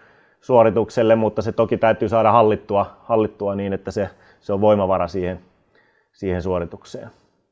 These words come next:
No sitten tietysti sen staffin tehtäviä on tärkeää, että sovitaan etukäteen lihashuolloista, katsotaan valmistavien reenien paikat,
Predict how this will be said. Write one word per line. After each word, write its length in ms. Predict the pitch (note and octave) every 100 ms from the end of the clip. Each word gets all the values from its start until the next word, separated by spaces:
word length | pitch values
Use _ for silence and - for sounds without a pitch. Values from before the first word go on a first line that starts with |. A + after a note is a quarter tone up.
| _ _ _ _ _ _ _ _ _ _ _ -
No 80 | A#2+
sitten 280 | B2 B2+ C3+
tietysti 380 | E3+ D3 - - _
sen 200 | D#3+ D3
staffin 400 | - C#3+ - B2
tehtäviä 500 | C#3 B2+ C3+ C3+ C3
on 100 | B2+
tärkeää, 440 | C3+ B2+ C3 C3
että 180 | B2 -
sovitaan 460 | C3 C3+ C3 B2+ B2
etukäteen 680 | B2 A#2 A#2 B2 A2+ A2 A2+ -
lihashuolloista, 920 | A#2+ A2+ - A2 G#2 G#2 G2+ - G#2+ - _ _ _ _ _ _ _ _ _ _ _ _ _ _ _ _
katsotaan 400 | A#2 A2+ A2 A2
valmistavien 500 | A2 A2+ G#2 A2 A2
reenien 360 | G#2+ G#2+ G#2+ G#2+
paikat, 480 | A2+ A2 G#2 G2+